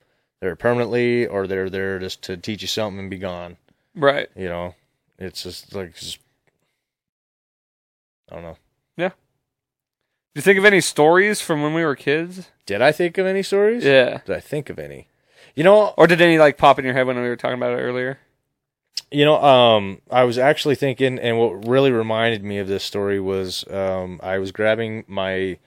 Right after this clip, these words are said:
Speaker 1: light, my Matco, like, light deal out of my box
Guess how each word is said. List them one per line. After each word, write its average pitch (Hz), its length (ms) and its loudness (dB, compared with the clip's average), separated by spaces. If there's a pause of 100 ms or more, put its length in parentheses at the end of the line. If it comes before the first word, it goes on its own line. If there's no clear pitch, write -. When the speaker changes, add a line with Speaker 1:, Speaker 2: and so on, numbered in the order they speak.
(440)
Speaker 1:
light, 104 520 -2 (200)
my 92 160 -8
Matco, 98 800 -6 (440)
like, 90 200 -10
light 101 400 -6
deal 90 380 -8 (540)
out 98 140 -4
of 90 60 -10
my 87 100 -8
box 95 680 -6